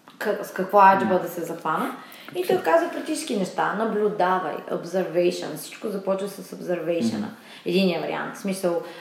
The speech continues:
Speaker 1: и втория вариант е да видиш ти от какво страдаш, нали? Проблем, който ти имаш.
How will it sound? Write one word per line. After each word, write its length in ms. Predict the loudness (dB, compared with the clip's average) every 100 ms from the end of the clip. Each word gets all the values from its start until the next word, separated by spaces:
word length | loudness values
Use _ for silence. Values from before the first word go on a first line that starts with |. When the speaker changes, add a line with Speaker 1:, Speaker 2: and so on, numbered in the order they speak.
| -16 -6
Speaker 1:
и 140 | -4 2
втория 240 | 4 4
вариант 240 | 4 0 -2
е 40 |
да 60 | -4
видиш 380 | -2 -2 -4
ти 120 | -2 -4
от 120 | -2
какво 280 | -4 0 -2
страдаш, 480 | 0 -2 -2 -4 -6
нали? 340 | -4 -4 -4
Проблем, 360 | -6 0 2 2
който 240 | 2 0
ти 200 | -2 2
имаш. 440 | 4 4 -2 -8